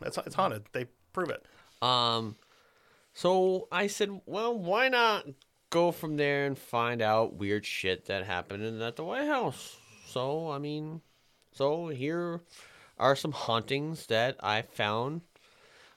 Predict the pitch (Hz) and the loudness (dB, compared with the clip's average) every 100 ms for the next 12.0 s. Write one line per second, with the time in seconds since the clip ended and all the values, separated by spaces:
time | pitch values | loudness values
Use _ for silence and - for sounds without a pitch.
0 | - 135 143 147 135 139 117 117 139 123 | -2 2 2 4 4 4 2 -2 -4 -2
1 | 135 _ _ 107 135 120 117 117 135 - | -4 _ _ -4 0 0 0 0 -2 -4
2 | - - _ _ - - 127 - 123 117 | -18 -20 _ _ -16 -12 -12 -2 0 0
3 | - 139 143 147 185 117 - - - _ | 0 -2 0 -4 -4 -4 -6 -10 -14 _
4 | _ - 95 90 95 - - - - _ | _ -4 -2 -2 -4 -10 -20 -20 -20 _
5 | 113 120 123 123 123 123 117 - _ _ | 0 2 2 2 0 -2 -4 -12 _ _
6 | _ _ _ - 117 123 - 110 131 180 | _ _ _ -8 -4 -6 -4 -2 -2 -2
7 | 180 185 156 143 151 131 143 127 123 131 | -2 2 6 4 4 -2 -2 -2 -2 -4
8 | 156 - 139 208 120 110 123 170 190 - | -4 -2 0 0 2 0 2 -2 -4 -12
9 | - _ _ _ _ _ _ _ _ 127 | -18 _ _ _ _ _ _ _ _ -6
10 | 120 113 - - _ _ _ - 143 123 | -4 -4 -6 -14 _ _ _ 0 2 4
11 | 156 165 131 101 87 85 101 92 - 85 | 2 2 0 -2 -2 -6 -6 -6 -6 -8